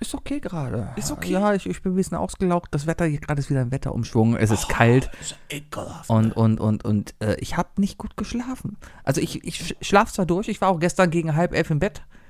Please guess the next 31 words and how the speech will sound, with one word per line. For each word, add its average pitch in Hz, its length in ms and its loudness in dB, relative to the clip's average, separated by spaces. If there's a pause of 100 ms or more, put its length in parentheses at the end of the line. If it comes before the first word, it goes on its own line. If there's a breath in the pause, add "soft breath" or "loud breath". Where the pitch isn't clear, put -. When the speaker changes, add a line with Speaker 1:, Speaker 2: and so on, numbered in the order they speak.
(220 soft breath)
Speaker 1:
und 151 80 0
hab 175 140 0
dann 165 120 4
heute 160 140 0
Morgen 160 200 2
bis 151 120 0
Viertel 160 220 -2
vor 147 100 -2
sechs - 240 -4
geschlafen. 139 540 0
Dann 127 120 -4
klingelt 127 220 -2
mein 110 120 2
Wecker. 185 340 -2
Speaker 2:
Mhm. 143 520 0
Speaker 1:
Und, 170 260 2
und 165 220 -2
ich 165 120 -2
hab - 100 -4
durchgeschlafen. 175 580 -4
Aber - 140 0
trotzdem 196 500 -4
war 147 220 -2
ich 135 100 -8
heute 123 160 -6
Morgen 113 280 -4
wie 101 100 -6
gerädert. - 640 -10 (320 loud breath)
Speaker 2:
Ja, 214 100 -4
es 269 180 -4
ist, - 360 -8